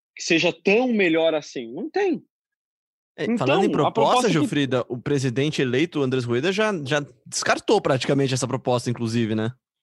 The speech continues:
Speaker 1: Então, exato. E aí fica um jogador infeliz, é uma situação muito complicada, porque não tem uma proposta melhor. Eu tenho certeza que se tivesse uma proposta melhor, o Lucas também ia querer. Ah, então,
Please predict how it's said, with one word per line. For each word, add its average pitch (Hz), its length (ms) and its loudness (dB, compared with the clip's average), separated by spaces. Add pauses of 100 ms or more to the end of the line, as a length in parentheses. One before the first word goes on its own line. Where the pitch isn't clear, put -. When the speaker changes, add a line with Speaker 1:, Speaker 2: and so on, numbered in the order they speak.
(720)
Speaker 1:
Então, 208 380 -4 (480)
exato. 339 640 -2
E 349 120 2
aí 262 240 2
fica - 180 -4
um 262 60 0
jogador 233 380 2
infeliz, 240 720 0 (440)
é 190 140 2
uma 208 160 0
situação 226 380 -2
muito 220 340 2
complicada, 226 600 0
porque 214 320 -2
não 247 200 0
tem 240 160 -2
uma 214 200 0
proposta 180 440 -2
melhor. 156 360 2
Eu 202 80 2
tenho 185 160 -4
certeza 175 420 -4
que - 60 -20
se - 60 -20
tivesse 151 280 -4
uma 143 120 -4
proposta 139 420 -6
melhor, 131 260 0
o 123 60 -4
Lucas 131 320 -6
também 143 260 -2
ia 151 80 -2
querer. 139 400 0 (300)
Ah, 226 200 0
então, 190 380 -2